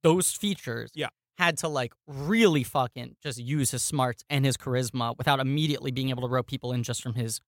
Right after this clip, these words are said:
Speaker 1: visage, right?
Speaker 2: Right, right.
Speaker 1: But in a movie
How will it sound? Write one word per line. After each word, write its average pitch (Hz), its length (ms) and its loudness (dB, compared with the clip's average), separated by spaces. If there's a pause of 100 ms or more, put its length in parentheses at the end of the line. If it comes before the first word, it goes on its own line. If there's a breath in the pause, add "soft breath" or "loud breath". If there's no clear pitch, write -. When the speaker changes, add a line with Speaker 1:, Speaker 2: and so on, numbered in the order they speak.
Speaker 1:
visage, 123 800 0
right? 147 240 4
Speaker 2:
Right, 135 400 2
right. 127 180 -8 (160)
Speaker 1:
But 180 80 -2
in 175 140 -2
a 160 40 -2
movie 190 680 0